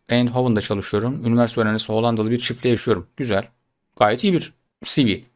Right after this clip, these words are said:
İki hafta önce doğum günü için arkadaşlarını eve davet ettiler. Yaşımı göstermiyorum. Beni de yirmi iki yirmi üç yaşında üniversiteye öğrenci zannettiler. İyi, güzel.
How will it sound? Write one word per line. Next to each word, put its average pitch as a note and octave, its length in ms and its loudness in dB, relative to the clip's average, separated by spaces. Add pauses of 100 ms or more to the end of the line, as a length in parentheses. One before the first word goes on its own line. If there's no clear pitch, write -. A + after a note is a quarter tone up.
(960)
İki C#3 200 2
hafta D3+ 220 0
önce C#3+ 180 -2
doğum C3+ 260 4
günü A#2+ 200 4
için D3+ 500 -2
arkadaşlarını B2+ 840 0
eve A#2+ 220 2
davet A2 240 2
ettiler. G2+ 300 -4
Yaşımı A2 340 -2
göstermiyorum. B2 680 0 (360)
Beni C#3 160 -2
de C3 40 0
yirmi B2+ 240 2
iki B2 140 -4
yirmi B2 120 2
üç B2 80 -6
yaşında B2 220 -4
üniversiteye B2 680 0 (180)
öğrenci B2 300 2
zannettiler. A#2+ 440 -2
İyi, C3+ 160 -2
güzel. A#2+ 260 0